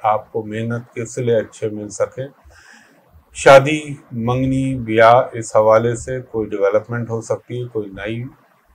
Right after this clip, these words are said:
नौकरी, जॉब के हवाले से कोई डेवलपमेंट हो सकती है। और एक चीज़ मैं आपको कहूँगा,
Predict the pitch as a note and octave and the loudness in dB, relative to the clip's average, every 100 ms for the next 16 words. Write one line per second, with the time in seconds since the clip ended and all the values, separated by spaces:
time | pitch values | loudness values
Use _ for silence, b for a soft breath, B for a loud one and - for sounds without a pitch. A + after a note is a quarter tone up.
0 | _ - G#2+ A2 A2 - A#2 A2 A2 A2 | _ -20 -12 -4 -4 -4 -8 -8 -8 -2
1 | G#2+ G#2 - A2 G#2+ G#2+ A2+ A#2+ A#2 A#2 | 0 0 -2 0 2 2 0 -6 -10 -8
2 | A2+ A2 A2 A2 A#2 A2+ A2+ G#2+ G#2+ - | -6 -2 -2 -2 -8 -10 -8 -8 -10 -12
3 | A#2+ A#2+ B2 B B B B B B B | -12 -10 -10 B B B B B B B
4 | _ _ - A2+ B2+ B2+ C3+ C#3 - _ | _ _ 0 6 6 6 2 0 -4 _
5 | _ - E3 D#3 D#3+ C#3+ C#3 B2+ A#2+ D3+ | _ -4 -4 -2 -6 -2 0 0 0 -6
6 | - A#2 A#2 B2+ | -4 -4 0 0